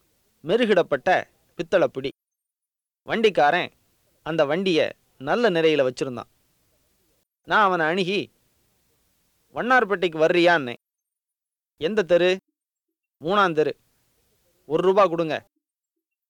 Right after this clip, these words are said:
முக்கா ரூபா தான் வழக்கமா கொடுப்பேன். "நான் பேரம் பேசுறதில்ல சாமி, ஒரே வாடகை தான், நியாயமானதை தான் கேக்குறேன்." எனக்கு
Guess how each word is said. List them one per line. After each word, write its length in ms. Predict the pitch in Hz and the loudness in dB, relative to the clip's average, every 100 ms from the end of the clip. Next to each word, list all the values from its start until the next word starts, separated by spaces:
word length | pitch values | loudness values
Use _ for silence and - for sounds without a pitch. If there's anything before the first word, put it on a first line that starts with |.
| _ _ _ _ _ _ | _ _ _ _ _ _
முக்கா 320 | 151 170 233 220 | -16 -6 2 4
ரூபா 260 | 226 226 | 6 6
தான் 160 | 226 214 | 4 4
வழக்கமா 380 | 175 202 196 190 | 2 2 0 -2
கொடுப்பேன். 320 | 180 165 156 - _ _ _ _ _ _ _ _ _ _ | -2 -4 -6 -8 _ _ _ _ _ _ _ _ _ _
"நான் 240 | - 135 127 | -16 -16 -6
பேரம் 320 | 160 233 208 | 0 0 2
பேசுறதில்ல 420 | 180 160 156 143 | 0 0 0 0
சாமி, 480 | 131 131 123 117 113 _ _ _ _ | -2 -4 -6 -10 -14 _ _ _ _
ஒரே 280 | - 143 208 | -8 0 2
வாடகை 340 | 160 170 160 | 4 4 2
தான், 180 | 143 135 - _ _ _ _ _ _ - | 0 -4 -10 _ _ _ _ _ _ -14
நியாயமானதை 680 | 139 190 226 202 190 175 | -4 0 2 2 2 2
தான் 180 | 165 180 | 2 -2
கேக்குறேன்." 420 | 151 151 143 120 _ _ _ _ _ _ _ _ _ _ _ - | -2 -4 -4 -8 _ _ _ _ _ _ _ _ _ _ _ -10
எனக்கு 520 | 165 170 175 143 | -8 -4 -4 -4